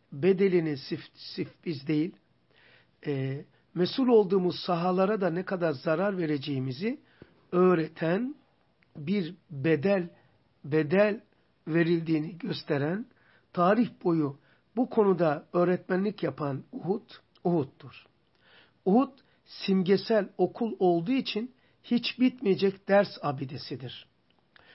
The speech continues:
Musa aleyhisselamın tefarikul asa mesabesindedir. Yani her tarafıyla ders vermedir Uhud. Yani nereden bakarsan, Okçular Tepesi'nden bakarsan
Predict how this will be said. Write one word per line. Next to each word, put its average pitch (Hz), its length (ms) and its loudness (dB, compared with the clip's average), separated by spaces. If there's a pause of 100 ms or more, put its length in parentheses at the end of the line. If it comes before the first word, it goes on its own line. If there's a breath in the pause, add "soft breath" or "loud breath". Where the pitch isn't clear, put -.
(220 soft breath)
Musa 214 260 -2
aleyhisselamın 226 880 2 (600)
tefarikul 190 720 2 (100)
asa 180 680 2
mesabesindedir. 147 1120 -2
Yani 180 380 2 (380 soft breath)
her 262 260 -2
tarafıyla 165 600 -2
ders 170 200 2 (580)
vermedir 151 800 2
Uhud. 120 280 -4 (720 soft breath)
Yani 175 260 2
nereden 190 320 4
bakarsan, 143 560 -8 (520 soft breath)
Okçular 220 500 2
Tepesi'nden 202 540 0
bakarsan 190 640 -2